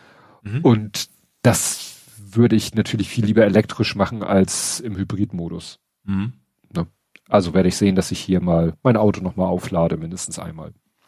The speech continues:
Speaker 1: Ja.
Speaker 2: Und
Speaker 1: Ja,
Speaker 2: tanken muss ich
Speaker 1: ka-,
Speaker 2: auch.
Speaker 1: kannst, kannst ja lang genug stehen lassen, das ist ja kein Problem.
Speaker 2: Ja, ja. Okay, hast du noch irgendwas Real-Lifeiges?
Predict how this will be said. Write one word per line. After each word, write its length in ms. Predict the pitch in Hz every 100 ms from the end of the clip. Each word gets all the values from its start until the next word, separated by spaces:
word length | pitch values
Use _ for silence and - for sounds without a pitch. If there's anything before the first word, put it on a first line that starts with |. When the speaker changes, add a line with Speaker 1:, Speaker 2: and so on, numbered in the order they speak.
| _ _ _ -
Speaker 1:
Ja. 180 | 92 - _ _ _ _ _ -
Speaker 2:
Und 160 | 208 143
Speaker 1:
Ja, 60 | 151
Speaker 2:
tanken 200 | - 110
muss 160 | 101
ich 80 | 95
Speaker 1:
ka-, 140 | -
Speaker 2:
auch. 80 | 110
Speaker 1:
kannst, 360 | - 104 - -
kannst 240 | 107 -
ja 100 | 95
lang 280 | 95 107 104
genug 360 | 98 98 92 - -
stehen 320 | - 107 98
lassen, 340 | 87 90 - 87
das 140 | 87
ist 40 | -
ja 60 |
kein 200 | 87 82
Problem. 180 | - 110
Speaker 2:
Ja, 120 | 104 - _ _
ja. 200 | 98 82 - _ _ _ _ _ _ _ _ - - - - - - - _ _ _ _ -
Okay, 300 | 226 202 104
hast 180 | 123 240
du 60 |
noch 160 | 269 151
irgendwas 320 | 127 110 -
Real-Lifeiges? 840 | 104 98 90 90 95 87 - -